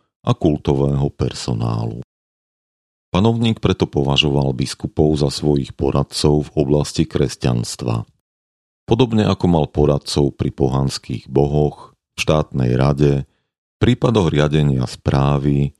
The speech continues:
či vojenských odborníkov. Za povšimnutie stojí i premena Konštantínovho titulu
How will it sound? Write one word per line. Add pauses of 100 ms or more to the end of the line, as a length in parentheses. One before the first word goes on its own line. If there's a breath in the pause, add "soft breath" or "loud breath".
(240)
či
vojenských
odborníkov. (680)
Za
povšimnutie
stojí
i
premena
Konštantínovho
titulu